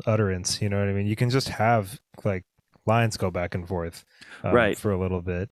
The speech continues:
Speaker 1: "Where were you last night?" He drawled languidly. And it's just like, "Oh, God, dude, that's so
Speaker 2: Ugh.
Speaker 1: gross." <laughs> Like,
Speaker 2: He
Speaker 1: like,
Speaker 2: drawled languidly.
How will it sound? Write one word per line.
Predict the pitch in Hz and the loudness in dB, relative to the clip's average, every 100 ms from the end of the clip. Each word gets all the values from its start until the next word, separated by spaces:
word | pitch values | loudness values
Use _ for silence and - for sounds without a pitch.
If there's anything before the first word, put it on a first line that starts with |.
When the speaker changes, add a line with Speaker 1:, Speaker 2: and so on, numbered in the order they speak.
| _ _ _ | _ _ _
Speaker 1:
"Where | 107 113 | 2 4
were | 107 113 | 4 4
you | 120 101 | 4 2
last | 92 87 - | -2 -6 -6
night?" | 92 87 - | -6 -6 -8
He | - 113 92 | -4 -4 -2
drawled | - 92 90 87 87 90 95 | -4 -2 0 0 0 -4 -6
languidly. | 90 90 87 95 90 92 92 104 - | -6 -6 -4 -4 -4 -4 -2 -4 -2
And | |
it's | 110 - | -4 -2
just | 104 - | -4 -4
like, | 110 - | -4 -2
"Oh, | 139 139 - 180 - | 0 2 2 0 0
God, | 120 123 107 95 | 2 2 2 0
dude, | 113 123 | 0 2
that's | 131 127 | 6 8
so | 127 | 8
Speaker 2:
Ugh. | 170 | 4
Speaker 1:
gross." | - 101 98 98 123 107 107 - 160 | -2 -6 -2 2 4 4 2 4 4
<laughs> | - - - 269 - - | 4 -6 -4 -4 -2 0
Like, | 220 123 - | 0 -2 0
Speaker 2:
He | |
Speaker 1:
like, | 147 117 | 2 4
Speaker 2:
drawled | 101 95 101 107 | 4 6 4 4
languidly. | 98 78 107 110 110 117 123 | 2 0 0 -2 -4 -4 -6